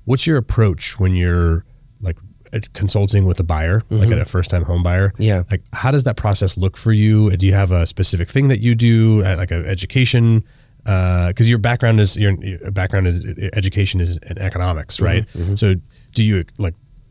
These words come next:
Speaker 1: pull out the charts and look at supply and demand and how those cross and that, how the price is dictated? Like,
Speaker 2: Mm-hmm.
Speaker 1: how does that work for you? What does that look like?
Speaker 2: Yeah, great question. So, uh, it kinda depends. If we, if I've got a more seasoned buyer who's done this a few times, we don't need to waste much time going through the educational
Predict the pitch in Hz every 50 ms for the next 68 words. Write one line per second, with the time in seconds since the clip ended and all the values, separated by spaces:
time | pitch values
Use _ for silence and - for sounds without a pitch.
0 | _ - _ _ _ - - 131 120 117 117 110 104 95 - 120 117 127 120 -
1 | 113 104 104 104 - 107 95 117 98 - 113 107 110 110 107 101 98 98 98 104
2 | 107 107 110 107 98 90 87 85 98 101 98 98 98 98 95 92 - - - 98
3 | 92 98 95 - 98 92 92 92 92 - - 90 90 90 85 90 - - 110 113
4 | 107 113 110 110 123 - - 123 120 117 117 110 113 123 123 131 143 147 151 131
5 | 139 113 113 113 107 - - 92 82 82 98 104 101 104 90 85 85 - 67 60
6 | - - - - - 175 160 120 95 101 123 127 117 - 120 113 110 - 98 90
7 | 92 - - - 120 117 117 110 110 107 - 104 110 104 104 101 101 101 - 131
8 | - - 180 185 175 165 - - 156 151 147 131 113 113 127 113 131 131 135 135
9 | 120 131 127 123 147 151 139 131 135 127 - - 123 127 120 123 127 110 117 113
10 | 110 117 120 120 117 113 117 113 107 104 104 104 123 113 120 120 120 117 123 123
11 | 120 - - 117 - - 127 123 - 135 127 120 127 127 123 107 104 117 113 120
12 | 120 113 117 113 104 - 120 113 107 104 98 98 110 110 101 - - 110 104 104
13 | - - - 117 107 113 110 101 101 110 107 107 107 98 - - 113 107 101 104
14 | 98 95 90 95 - 107 101 95 - - 107 104 104 104 92 -